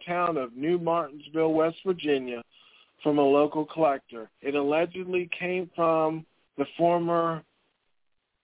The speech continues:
Lamb's Funeral Home, which served its community for many years. Many a visitor has reported the feeling of sadness and great depression while observing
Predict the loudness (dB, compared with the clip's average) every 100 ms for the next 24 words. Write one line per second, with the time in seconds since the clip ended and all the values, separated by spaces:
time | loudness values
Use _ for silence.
0 | _ -4 0 2 2 0 -2 -6 -12 -6
1 | -4 -2 -2 -2 -2 -2 0 -2 -4 -6
2 | -10 -2 0 0 -2 -10 -10 -10 -6 -4
3 | -2 -2 -2 -6 -8 -6 -4 -4 -6 -4
4 | -2 -4 -8 -12 _ _ _ _ _ 0
5 | 4 4 2 0 -8 -4 0 2 2 0
6 | -2 -4 -4 0 4 4 2 -2 0 0
7 | 2 0 -4 -8 -2 2 4 4 0 -6
8 | -8 -8 -2 0 0 -4 -12 -2 2 2
9 | 0 -8 -10 _ _ _ _ -2 0 0
10 | -4 0 2 2 -4 -8 -10 -12